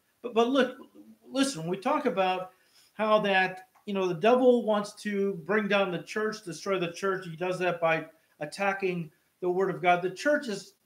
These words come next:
nothing more than individual believers that have, uh, that have banded together, uh, sometimes in families, sometimes as just singles,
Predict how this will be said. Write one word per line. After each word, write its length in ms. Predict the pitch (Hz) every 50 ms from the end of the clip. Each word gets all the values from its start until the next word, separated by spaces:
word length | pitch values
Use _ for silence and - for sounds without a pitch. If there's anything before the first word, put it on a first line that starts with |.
| - - -
nothing 380 | 196 220 247 240 247 220 208
more 240 | 202 202 214 214 208
than 360 | 180 190 185 180 175 175 156 151 _ _ _ _ _ _ _ _ -
individual 580 | 254 277 269 294 226 254 226 - 226 208 185
believers 680 | 165 185 180 202 226 240 190 147 123 - - - - - _ -
that 200 | 160 165 165 165
have, 360 | 165 170 170 165 165 160 - - - 175
uh, 220 | 165 156 151 151 156 156 165
that 160 | 165 156 160
have 180 | 170 156 -
banded 340 | - 180 196 214 214 220 208
together, 480 | 196 185 165 175 170 170 226 254 254 - _ _ _ _ _ _ _ -
uh, 320 | 160 156 151 156 156 156 151
sometimes 520 | 151 - 208 190 175 196 208 196 165 170
in 140 | 202 190 175
families, 500 | - - 180 185 196 202 214 214 202 -
sometimes 600 | - 196 196 180 170 190 190 190 185 175 160 170
as 160 | 170 165 170
just 300 | - 190 180 170 - -
singles, 420 | 190 180 175 180 220 247 247 -